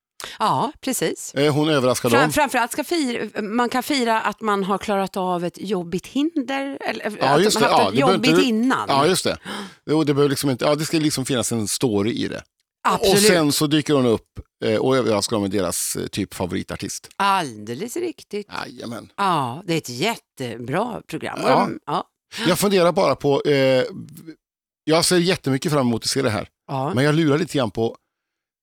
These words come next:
Speaker 2: hur skulle man kunna göra en säsong två när alla redan har sett säsong ett? Alltså att man, att
Speaker 1: Ja, det blir ju
Speaker 2: Mia
Speaker 1: ingen
Speaker 2: Parnevik,
Speaker 1: överras-,
Speaker 2: nej, det blir inte överraskningseffekt på det
Speaker 1: nej.
Speaker 2: viset.
Speaker 1: Men då kan ju övera-,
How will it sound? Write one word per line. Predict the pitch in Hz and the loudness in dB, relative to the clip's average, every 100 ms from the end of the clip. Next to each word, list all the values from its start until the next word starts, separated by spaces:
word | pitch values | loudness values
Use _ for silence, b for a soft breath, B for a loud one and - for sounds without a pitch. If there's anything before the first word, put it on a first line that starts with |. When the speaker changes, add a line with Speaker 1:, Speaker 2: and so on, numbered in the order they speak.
| - | -4
Speaker 2:
hur | 170 175 156 | 0 2 0
skulle | - 147 | -2 -2
man | 143 | -2
kunna | 143 139 | 0 -2
göra | 135 | 0
en | 120 | -2
säsong | 120 127 123 120 | -4 -4 -4 -4
två | - 165 104 _ - | -4 -4 -4 _ -4
när | 127 - | -2 0
alla | 139 110 117 | -2 -2 -2
redan | 120 98 | -2 -4
har | 110 | -4
sett | - - 180 _ - | -6 -4 -6 _ -16
säsong | - 120 - 120 | -8 -4 -4 -4
ett? | 120 - _ - - | -8 -12 _ -12 -4
Alltså | 127 143 | -2 0
att | 127 _ B B B | -2 _ B B B
man, | 135 135 | -2 -2
att | - 165 - | -6 -8 -2
Speaker 1:
Ja, | 190 196 196 | 0 2 0
det | 202 | 0
blir | 208 | 2
ju | 220 | 4
Speaker 2:
Mia | 226 214 | 6 6
Speaker 1:
ingen | 220 | 6
Speaker 2:
Parnevik, | 185 160 170 | 6 6 4
Speaker 1:
överras-, | 190 - - | 2 -4 -6
Speaker 2:
nej, | 151 160 | 0 2
det | |
blir | 160 | 2
inte | 147 170 | 0 0
överraskningseffekt | 127 120 - 110 120 147 - | 2 0 -2 -6 -6 -8 -8
på | 135 | -4
det | 127 | -4
Speaker 1:
nej. | 110 | -4
Speaker 2:
viset. | 127 - 180 _ B B 196 | -6 -6 -10 _ B B -10
Speaker 1:
Men | 233 240 | -6 -2
då | 180 | -2
kan | 175 156 | -2 -2
ju | 202 | -2
övera-, | 202 170 | -4 -6